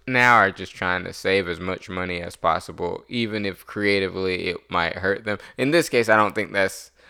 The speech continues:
I don't think that's entirely the case with M I B International. I think it does look like a different flavor of Men in Black in a cool way. Like, it's more action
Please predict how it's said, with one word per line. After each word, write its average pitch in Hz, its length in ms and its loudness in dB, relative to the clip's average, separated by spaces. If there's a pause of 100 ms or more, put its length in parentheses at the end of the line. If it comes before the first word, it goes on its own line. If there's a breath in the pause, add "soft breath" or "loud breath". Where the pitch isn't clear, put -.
(100 loud breath)
I 143 60 4
don't 143 180 4
think 127 260 -6 (120)
that's 113 280 2
entirely 110 460 2
the 104 120 -6
case 107 300 -4
with 101 180 -14 (160)
M 120 160 0
I 113 100 6
B 104 200 0
International. 101 680 0 (440 soft breath)
I 127 140 0
think 123 300 -4
it 98 140 -2
does 123 260 4
look 127 180 -2
like 117 160 2
a 104 60 2
different 110 360 -4
flavor 117 540 2
of 110 180 -6
Men 120 220 -4
in 117 120 -2
Black 113 340 4
in 107 100 -2
a 101 60 -2
cool 113 300 2
way. 113 180 6
Like, 98 220 4
it's 101 140 -4
more 101 280 2
action 98 500 2